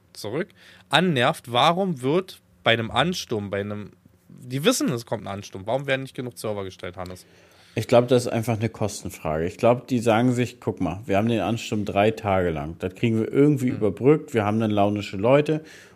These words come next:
Speaker 2: Und dann verflacht sich das, dann haben wir einen Haufen Geld gespart und die Server, die wir dann haben, reichen aus."
Speaker 1: Na, meinst du nicht, es ist geiler, Leute glücklich zu machen von Anfang an?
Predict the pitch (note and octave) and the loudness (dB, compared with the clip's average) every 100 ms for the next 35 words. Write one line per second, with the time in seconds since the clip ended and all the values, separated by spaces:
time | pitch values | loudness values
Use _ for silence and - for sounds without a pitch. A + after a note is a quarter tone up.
0 | _ A2 G#2+ G#2 A2 - C3 B2 - A#2 | _ -4 -2 0 -2 2 0 0 -6 0
1 | A2+ A2+ - F#2+ G2+ G2+ G2 F#2+ F#2 G#2 | 2 2 0 -4 -2 -2 0 0 -2 0
2 | G#2 G#2+ - - G#2+ G2+ F#2 G2 G#2 F#2+ | 0 0 -4 -4 2 2 2 -4 -8 -4
3 | G#2 G2 F#2+ F#2+ F2+ F2+ F2+ F#2 F2+ F2 | -2 0 -2 -2 -2 -2 -2 -2 -4 -2
4 | E2 - C2+ - - _ _ _ _ _ | -4 -6 -12 -14 -18 _ _ _ _ _
5 | _ _ _ _ - G2+ G2 A#2 D#3 B2+ | _ _ _ _ -12 -6 -6 -6 -6 -6
6 | C#3 B2 - - G2+ A#2+ D3+ A#2+ A#2 A#2+ | -4 -6 -6 -2 -2 0 0 -2 -4 -6
7 | G#2 G2+ C#3+ - D3+ C#3+ C#3+ - C#3 C3 | -10 -12 -12 -12 -8 -8 -10 -12 -10 -10
8 | C#3 D#3 D3 E3 | -10 -12 -10 -14